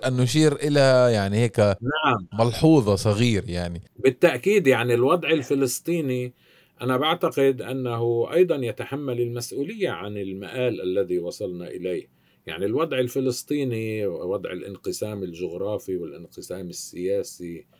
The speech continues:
Speaker 2: طبعا الوضع الإقليمي والوضع العربي، إيه، سيء للغاية. يعني، ويعني هناك آمال معقودة على أن تؤدي كل التداعيات الإيجابية التي ترتبت على عملية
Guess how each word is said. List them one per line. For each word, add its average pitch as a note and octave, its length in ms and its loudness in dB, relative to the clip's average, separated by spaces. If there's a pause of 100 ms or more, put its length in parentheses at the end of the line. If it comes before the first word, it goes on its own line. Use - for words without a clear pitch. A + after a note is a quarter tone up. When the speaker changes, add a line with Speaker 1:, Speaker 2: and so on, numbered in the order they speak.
(320)
Speaker 2:
طبعا G2 240 -4
الوضع G#2 400 0
الإقليمي G2+ 680 -4
والوضع F2+ 480 -4
العربي، E2+ 680 -6 (600)
إيه، F#2+ 420 -2
سيء E3 480 6
للغاية. A2 720 2 (220)
يعني، F2 420 -4
ويعني A#2+ 960 0
هناك E3+ 460 0
آمال C3 760 0
معقودة F2 760 -2
على A2 600 0 (580)
أن B2 360 -2
تؤدي A#2+ 560 0
كل C#3 440 0
التداعيات G#2+ 800 0
الإيجابية G2+ 760 -2
التي G2 360 -6
ترتبت F2 800 -4 (120)
على F#2+ 340 -4
عملية F2+ 640 -4